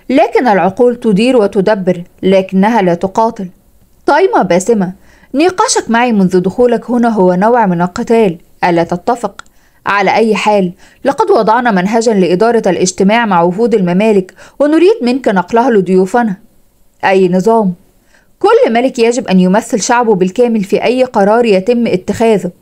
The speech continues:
والقرارات ستتخذ برأي الأغلبية من خلال التصويت وليس بالإجماع،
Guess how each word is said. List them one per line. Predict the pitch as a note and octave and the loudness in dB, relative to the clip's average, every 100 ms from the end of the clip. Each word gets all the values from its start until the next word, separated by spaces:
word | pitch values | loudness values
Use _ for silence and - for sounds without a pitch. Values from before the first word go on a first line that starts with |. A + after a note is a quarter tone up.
| - | -2
والقرارات | F#3 F3 E3+ F#3+ F3 F#3 A#3 | 0 0 0 0 2 2 0
ستتخذ | C#4 F#3+ F3+ G3+ A#3+ A3+ E3+ | -4 -4 -4 -4 -4 -4 -2
برأي | F#3 - A3 | -2 0 -2
الأغلبية | - F3 F3+ F3 A#3 A#3 | -2 0 0 0 0 0
من | E3+ | -2
خلال | F3 F#3+ G#3+ A3 | -2 0 0 0
التصويت | G3 F#3+ A#3 A#3+ G#3+ - - - - | -2 -6 -2 -2 -2 -8 -20 -12 -2
وليس | C4+ G#4+ A4+ | 0 0 0
بالإجماع، | B3+ F#3 E3+ E3 G#3 G3+ D#3+ | 0 0 -2 0 0 0 -4